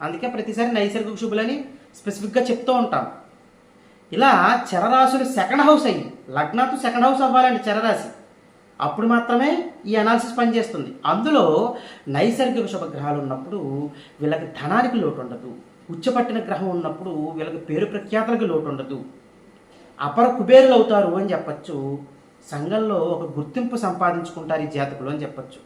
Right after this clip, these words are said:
చాలా అద్భుతంగా ఉంటుందండి వాళ్ళకి. సెకండ్ హౌస్ చరరాశి, అందులో కనుక ఉచ్చపట్టిన గ్రహం కానీ, అస్వ-, ఇది తర్వాత ఆ రాస్యాధిపతి కానీ, లేదా నైసర్గిక శుభగ్రహం కానీ ఉన్నప్పుడు వీళ్ళకి తీరని లో-,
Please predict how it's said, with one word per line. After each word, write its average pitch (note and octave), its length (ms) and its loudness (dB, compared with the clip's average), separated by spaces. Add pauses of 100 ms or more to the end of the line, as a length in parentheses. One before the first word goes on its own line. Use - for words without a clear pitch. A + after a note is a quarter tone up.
(120)
చాలా G#3+ 240 -8
అద్భుతంగా G#3 380 -6
ఉంటుందండి F3 340 -6
వాళ్ళకి. B2+ 220 -8 (1160)
సెకండ్ D#3 260 -6
హౌస్ F#3+ 300 -2
చరరాశి, F3 440 -2
అందులో D#3 260 -2
కనుక E3+ 220 -8
ఉచ్చపట్టిన E3+ 520 -8
గ్రహం E3 300 -4
కానీ, E3 440 0 (260)
అస్వ-, C#3 380 -6
ఇది D3 300 -4
తర్వాత D3+ 440 -2
ఆ C3 460 -6
రాస్యాధిపతి F#3 640 -2
కానీ, E3 400 2 (320)
లేదా D#3 160 -2
నైసర్గిక D3+ 480 -4
శుభగ్రహం F3 480 -4
కానీ F3 140 0
ఉన్నప్పుడు D#3+ 760 -2 (600)
వీళ్ళకి G3 640 -4 (1080)
తీరని C#4 360 6
లో-, A3 380 2